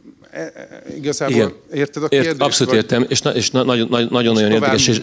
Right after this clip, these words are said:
Speaker 1: vihetném ezt.
Speaker 2: igen, ennek a sokrétűségét a kérdésben nagyon jól fogalmaztad meg. Azt akarom kérdezni, hogy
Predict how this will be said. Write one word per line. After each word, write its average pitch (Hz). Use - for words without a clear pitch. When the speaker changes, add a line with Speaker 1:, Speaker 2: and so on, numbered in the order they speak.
Speaker 1:
vihetném 123
ezt. 120
Speaker 2:
igen, 131
ennek 117
a 123
sokrétűségét 113
a 120
kérdésben 110
nagyon 120
jól 107
fogalmaztad 110
meg. 104
Azt 123
akarom 107
kérdezni, 107
hogy -